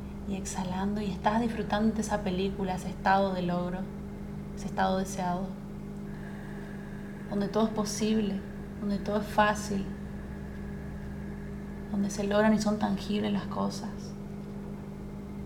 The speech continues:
Ese estado te lleva a sentirte en una, una sensación de plenitud, y esa película mental va a ser el anclaje para ayudarte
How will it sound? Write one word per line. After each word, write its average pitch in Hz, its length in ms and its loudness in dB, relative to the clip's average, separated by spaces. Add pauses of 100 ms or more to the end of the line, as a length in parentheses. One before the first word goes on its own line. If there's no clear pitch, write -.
(760)
Ese 208 160 -2
estado 202 360 12
te 214 120 6
lleva 202 460 4 (360)
a - 40 -6
sentirte 208 440 2
en 220 120 2
una, 220 140 4
una 214 160 0
sensación 208 580 2
de 214 100 2
plenitud, 196 800 4 (1400)
y 202 100 2
esa 233 220 4
película 226 640 6
mental 202 680 8 (540)
va 202 100 6
a 190 40 -4
ser 208 180 2
el 208 120 8
anclaje 196 720 6 (1000)
para 202 180 8
ayudarte 208 760 8